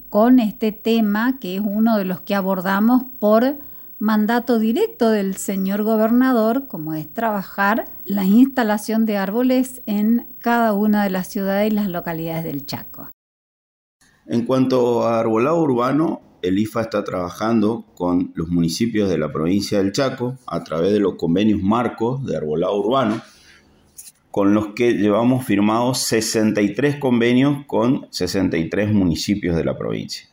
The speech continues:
Speaker 2: Prácticamente estamos trabajando en toda la provincia. Estos convenios marcos, eh, al ifa le corresponde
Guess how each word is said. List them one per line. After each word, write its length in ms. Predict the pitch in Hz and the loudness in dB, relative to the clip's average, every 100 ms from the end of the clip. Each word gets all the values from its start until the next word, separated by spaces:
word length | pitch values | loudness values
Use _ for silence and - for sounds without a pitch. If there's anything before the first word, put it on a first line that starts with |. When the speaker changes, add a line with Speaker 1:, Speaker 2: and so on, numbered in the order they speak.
| _ _ _ - | _ _ _ -4
Speaker 2:
Prácticamente 640 | 92 101 98 107 123 113 | -2 0 0 2 2 0
estamos 400 | 95 98 101 101 | 0 0 0 0
trabajando 680 | 87 85 87 120 127 151 135 | -2 -2 -2 -2 0 2 2
en 120 | 82 | 0
toda 200 | 90 87 | 0 0
la 160 | 71 - | 0 -4
provincia. 440 | 57 - - - _ _ _ _ - - _ - | -8 -10 -14 -20 _ _ _ _ -20 -20 _ -2
Estos 480 | 127 131 135 127 - | 0 2 0 0 0
convenios 500 | 104 107 117 117 107 | 0 2 4 2 2
marcos, 560 | 143 151 147 147 156 - _ - _ _ | 2 0 0 -2 -2 -12 _ -20 _ _
eh, 460 | - 87 87 78 - _ - - _ _ _ _ | -4 0 0 0 -4 _ -20 -20 _ _ _ _
al 400 | 82 87 98 - - | -4 -2 -2 -4 -2
ifa 800 | 104 117 - 131 131 - - _ - | 2 2 2 -2 -2 -6 -16 _ -6
le 380 | 92 90 92 90 | -2 2 0 0
corresponde 1040 | 101 92 95 - 147 123 123 135 - | -2 -2 -4 -2 2 2 2 -2 -6